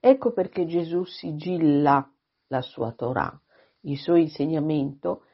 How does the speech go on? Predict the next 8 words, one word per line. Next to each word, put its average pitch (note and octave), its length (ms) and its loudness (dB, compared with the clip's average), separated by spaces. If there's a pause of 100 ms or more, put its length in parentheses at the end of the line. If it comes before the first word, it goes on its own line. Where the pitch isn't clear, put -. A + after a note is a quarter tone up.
(120)
con G3 240 -2
queste A3 580 0
parole, C#3 840 -4 (800)
l'ultimo E3 580 0
versetto - 880 -2
di D#3+ 160 -14
questo D#3+ 560 -8
Vangelo: D#3 760 -6